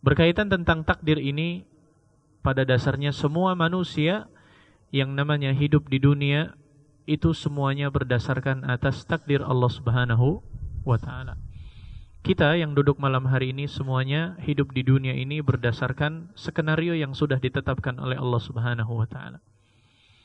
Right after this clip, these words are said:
Sebagaimana firman Allah Subhanahu wa Ta'ala di dalam surat Al-Qamar ayat yang keempat puluh sembilan, Allah berfirman, "Inna kulla syai'in khalaqnahu biqadar."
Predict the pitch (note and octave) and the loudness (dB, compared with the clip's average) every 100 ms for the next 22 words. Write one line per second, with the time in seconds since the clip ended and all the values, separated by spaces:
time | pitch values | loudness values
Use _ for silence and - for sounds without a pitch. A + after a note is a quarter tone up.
0 | _ _ _ _ - C#3+ D3 D3+ D#3+ F3+ | _ _ _ _ -2 2 4 4 2 0
1 | E3+ D#3+ D3+ D3 D3 D#3 D3 C3+ C#3+ C#3+ | 2 2 2 0 2 2 2 2 2 2
2 | C3 C3 B2+ B2+ B2+ C#3+ F3+ _ _ _ | 2 2 0 0 0 0 -2 _ _ _
3 | _ _ _ - C3 B2 B2 A#2 - C3 | _ _ _ -4 2 4 4 2 2 2
4 | B2+ B2+ A#2 - C#3 C3 - - - - | 2 -2 -2 2 2 2 -2 -10 -20 -20
5 | _ _ - B2 A#2+ - B2 A#2 B2 D3+ | _ _ -6 -2 -2 -4 -4 -4 -4 -6
6 | - B2+ A#2 - A#2+ A#2+ D#3+ G#3+ - _ | -4 2 2 2 2 4 2 0 -16 _
7 | _ _ _ - B2+ A#2+ A#2+ A#2+ A#2+ C#3 | _ _ _ -12 -4 0 2 2 2 4
8 | D3+ F#3 G3 G3 _ _ _ _ E3 E3+ | 4 2 -2 -14 _ _ _ _ 0 0
9 | D3+ C3+ B2+ B2 - - - E3+ D#3+ C#3 | -2 -2 0 0 -2 -12 -2 0 2 2
10 | B2+ - D3+ D#3 D3+ F3+ F#3+ F3+ - - | 0 2 0 0 -2 -6 -8 -14 -18 -10
11 | - C#3+ D#3 D#3+ C#3 C#3 F3+ F3+ D3 C3 | 0 2 2 -2 -4 -2 0 0 0 0
12 | A#2 - A#2 A2 G#2+ - | -2 0 -2 -2 -4 -10